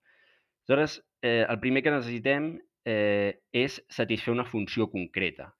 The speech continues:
que depèn no només del bloc que jo estic construint, sinó també del bloc anterior, vale? Aleshores, és una funció molt concreta que, eh, la simplement, o sigui, quina és aquest, no, aquesta funció? Quina és la màgia de tot plegat? Doncs la màgia és que per satisfer,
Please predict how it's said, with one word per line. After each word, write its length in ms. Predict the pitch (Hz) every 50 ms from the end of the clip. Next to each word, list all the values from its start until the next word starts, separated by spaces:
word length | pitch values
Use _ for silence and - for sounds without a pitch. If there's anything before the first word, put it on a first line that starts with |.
| _
que 120 | _ 117 107
depèn 380 | 104 101 - 127 123 139 147 - -
no 160 | - 117 131 139
només 300 | 151 139 139 127 101 95
del 160 | 98 92 92 87
bloc 240 | 110 117 110 104 -
que 80 | 90
jo 120 | 85 90 95
estic 160 | - 113 107
construint, 540 | - 113 104 - - 107 104 110 110 120 151 - _
sinó 260 | - - 113 101 98
també 240 | 95 98 98 101 110
del 140 | 117 113 101
bloc 240 | 85 98 92 - 101
anterior, 460 | 90 82 - 73 - 76 65 - - - _ _ _ _
vale? 280 | _ - 80 92 131 - - - - - - _ _
Aleshores, 220 | - 135 147 139 156
és 80 | 135 156
una 140 | 160 160 151
funció 320 | - 147 131 - 147 135
molt 180 | 127 127 131 131
concreta 420 | - 139 131 - 143 143 - 151 143
que, 180 | - - 101 98 90 - - _
eh, 360 | 101 98 92 92 92 82 - _ _ _ _ _ _
la 160 | 135 110 98
simplement, 600 | - - - 170 175 165 147 139 131 135 135 123 -
o 40 | 123
sigui, 180 | - 123 113
quina 220 | - 151 156 156 139
és 140 | 120 107 92
aquest, 180 | 90 87 92 104
no, 120 | 101 117
aquesta 260 | 131 - 113 - - 98
funció? 320 | - 92 90 - 113 123
Quina 160 | - 127 127
és 80 | 127 117
la 120 | 113 104
màgia 320 | 98 95 90 85 90 90 87
de 60 | 82
tot 140 | 87 80 -
plegat? 280 | 87 85 82 80 - _ _ _ _ _ _ _
Doncs 120 | - 107 104
la 80 | 113
màgia 280 | 117 123 139 139 156 151
és 160 | 143 131 -
que 100 | - -
per 160 | - 104 98
satisfer, 460 | - - 107 92 104 98 - 147 156